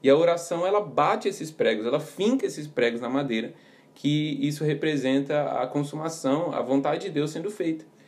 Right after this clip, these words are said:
De forma que se eu não orasse, é, essas coisas não aconteceriam. Então, o Senhor decretou nos fazer participantes, parceiros no seu plano. E quando a gente fala do plano de Deus, eu não tô falando só das coisas grandes,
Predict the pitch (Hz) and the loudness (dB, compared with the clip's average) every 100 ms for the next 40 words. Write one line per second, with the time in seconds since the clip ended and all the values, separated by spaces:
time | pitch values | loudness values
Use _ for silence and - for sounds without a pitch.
0 | - - 139 165 202 233 233 190 - 180 | -20 -14 -8 0 2 2 0 -4 0 0
1 | 170 180 240 190 127 143 226 - 135 139 | 2 0 2 2 2 0 -2 -6 -10 -10
2 | - - _ 117 113 113 110 104 - 123 | -14 -20 _ 0 0 0 -2 -4 0 0
3 | 127 165 - 143 143 165 165 156 165 202 | 0 -4 0 2 2 0 -2 0 0 0
4 | 208 208 339 330 285 - - _ _ _ | -2 -2 -2 0 -2 -4 -20 _ _ _
5 | _ - 160 175 175 165 160 185 190 185 | _ -8 -2 2 2 0 -4 0 0 2
6 | 196 - - - 151 156 165 165 - 165 | 2 2 -2 0 0 0 0 -4 0 0
7 | 165 160 165 165 - - - 170 185 240 | 0 -2 0 0 -2 -8 -2 2 2 0
8 | - - - - 143 160 - 165 214 185 | -4 -12 -12 -4 -2 -2 0 2 4 2
9 | 139 - - - - 127 - 151 151 135 | -6 -14 -20 -20 -6 -4 0 -2 2 2
10 | 139 165 196 185 226 339 202 - 143 139 | 2 0 -4 -2 0 0 0 -4 -2 2
11 | 127 127 113 120 113 107 123 170 151 143 | 2 0 -2 0 0 -2 -2 0 0 -2
12 | 180 - 349 - - 135 135 123 113 107 | -4 -6 -6 -4 -2 -2 -2 -4 -4 0
13 | 110 113 92 87 | 2 2 -2 -8